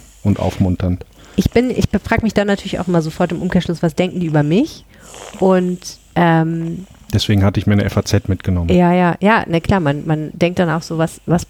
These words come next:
Speaker 2: wie repräsente ich jetzt hier
Speaker 1: Ja.
Speaker 2: sozusagen? Ich hatte auch meinen Einkaufswagen teilweise dabei, da liegen dann ja auch noch Sachen drin, die sehr viel über mich verraten.
Speaker 1: Großartig.
Speaker 2: Großartig. Und dann hab ich, neulich mal hatte ich die Situation, da hab ich zu dem Sommelier gesagt, "Wissen Sie, ich weiß überhaupt nicht, was ich trinken will. Ich bin total verspannt.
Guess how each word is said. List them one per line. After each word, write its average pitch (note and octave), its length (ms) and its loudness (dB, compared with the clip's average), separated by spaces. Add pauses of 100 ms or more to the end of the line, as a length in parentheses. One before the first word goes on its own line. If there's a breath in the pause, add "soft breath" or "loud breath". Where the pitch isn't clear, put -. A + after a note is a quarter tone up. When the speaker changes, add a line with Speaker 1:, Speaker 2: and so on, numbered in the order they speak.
(100)
Speaker 2:
wie F#3 160 -2 (140)
repräsente F3+ 600 0
ich D#3+ 120 -2
jetzt D3+ 220 -2
hier D#3 100 -2
Speaker 1:
Ja. D3+ 60 -4
Speaker 2:
sozusagen? D#3+ 540 2
Ich F#3+ 140 -2
hatte F#3 160 2
auch F3 60 -4
meinen E3+ 160 0
Einkaufswagen D#3 920 0
teilweise D#3 340 2
dabei, D3+ 320 2
da D3+ 60 2
liegen F3+ 200 0
dann D#3+ 120 2
ja D#3 100 -2
auch D#3 60 -6
noch D3 100 -6
Sachen F3 280 -6
drin, D3 140 -4
die D3 80 -2
sehr D3+ 100 2
viel D3+ 160 -8
über D3 100 0
mich D3 140 -6
verraten. D3+ 340 0
Speaker 1:
Großartig. - 480 -6 (180 loud breath)
Speaker 2:
Großartig. G3 380 0 (240 loud breath)
Und F3+ 160 -2
dann G3 160 2
hab G#3+ 100 2
ich, - 200 -6 (160)
neulich F#3+ 300 4
mal G3+ 120 2
hatte G3 120 2
ich - 100 -8
die F#3+ 120 -8
Situation, F#3+ 420 -4
da F#3 60 2
hab F3+ 60 -2
ich F#3+ 80 -6
zu F3+ 120 -6
dem F3+ 340 -4
Sommelier F3+ 320 -4
gesagt, F3+ 240 2
"Wissen G3+ 120 -8
Sie, F#3+ 60 -4
ich F#3 120 -4
weiß F#3 140 0
überhaupt G3+ 300 2
nicht, F#3+ 140 -6
was G3 100 2
ich - 100 -10
trinken A3 380 -2
will. B3+ 220 4 (580 soft breath)
Ich F3 140 -2
bin G#3+ 140 -2
total G3 320 2
verspannt. G#3+ 600 0